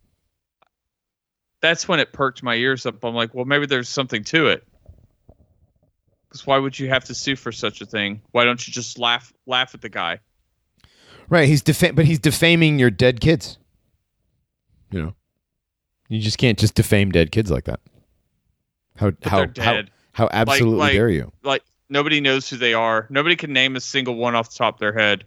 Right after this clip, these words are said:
Speaker 2: Noah Posner.
Speaker 1: I,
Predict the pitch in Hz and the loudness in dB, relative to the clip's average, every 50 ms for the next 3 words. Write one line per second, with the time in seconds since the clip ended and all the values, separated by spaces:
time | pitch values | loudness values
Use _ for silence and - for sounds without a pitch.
0 | _ - - - - 139 143 151 151 143 - 143 131 127 131 107 101 80 64 - | _ -20 -18 -8 -2 0 2 4 4 4 2 2 2 2 0 -2 -6 -10 -12 -16
1 | _ _ _ _ _ _ _ _ _ _ _ _ _ _ _ _ _ _ _ _ | _ _ _ _ _ _ _ _ _ _ _ _ _ _ _ _ _ _ _ _
2 | _ _ _ _ _ _ _ _ _ _ _ _ _ _ _ _ _ _ _ _ | _ _ _ _ _ _ _ _ _ _ _ _ _ _ _ _ _ _ _ _
3 | _ _ _ _ _ _ _ _ _ _ _ _ _ _ - - - _ _ _ | _ _ _ _ _ _ _ _ _ _ _ _ _ _ -20 -20 -20 _ _ _
4 | _ _ _ _ _ _ _ _ _ - 135 139 | _ _ _ _ _ _ _ _ _ -6 -6 -6